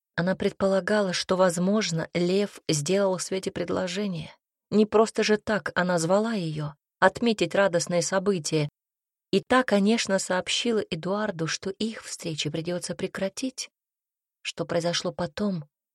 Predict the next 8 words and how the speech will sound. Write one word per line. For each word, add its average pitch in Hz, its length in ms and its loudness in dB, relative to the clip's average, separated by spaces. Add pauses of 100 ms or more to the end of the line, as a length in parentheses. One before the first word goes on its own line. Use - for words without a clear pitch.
гадать 190 520 4
можно 185 320 0
было 185 200 2
долго, 165 520 2 (240)
но 165 80 2
факт - 500 -4
оставался 185 540 -6
фактом. 147 560 -10